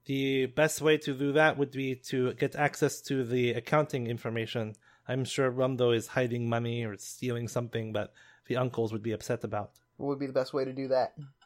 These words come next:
Speaker 1: Uh, the accounting level is, uh, it is up the sixth level. It'd be difficult, but not impossible.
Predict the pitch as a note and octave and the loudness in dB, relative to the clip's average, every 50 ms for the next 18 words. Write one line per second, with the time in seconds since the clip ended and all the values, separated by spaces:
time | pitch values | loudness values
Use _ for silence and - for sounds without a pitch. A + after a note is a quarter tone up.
0 | _ _ _ - - - - - B2 A#2+ A2+ A#2 G#2+ A2+ B2+ B2 - - D#3+ D#3 | _ _ _ -20 -20 -20 -14 -8 -6 -4 -4 -4 -2 -2 -2 -2 2 6 6 6
1 | D3+ D3+ D#3 C#3+ C#3 C3+ C3 A#2 A#2+ A#2 A2+ A2+ A2+ G#2+ A2 A#2+ A#2 A2+ A2+ A2 | 6 4 2 4 4 4 4 4 2 0 0 0 -2 -2 -2 0 2 4 4 4
2 | A2 G#2+ G#2 - - B2 A#2+ G#2+ A#2+ B2 A2+ - - - B2 A2+ - - - E3 | 4 2 0 -2 -4 -6 -6 -2 -2 -2 -2 -2 -4 -6 -6 -6 -4 -4 -2 -4
3 | D3+ - - - D3 D3+ D3+ C#3 B2+ A2 G2+ G2+ - - - - - - - A#2 | -4 -4 -4 0 4 6 6 6 6 4 2 0 -4 -14 -18 -18 -16 -10 -10 -6
4 | A2+ C3+ D3 C#3+ C#3+ B2 D3+ D#3 F3 - - A#2+ G#2 A#2+ A#2+ A2+ A2 A2 G#2+ - | -2 -2 -2 -2 0 2 2 2 2 2 -4 -4 -2 -2 -2 -2 -2 -4 -2 -2
5 | A#2 A2+ - B2+ C3+ E3 F3+ D#3+ | -2 -2 -2 -4 -4 -4 -4 -6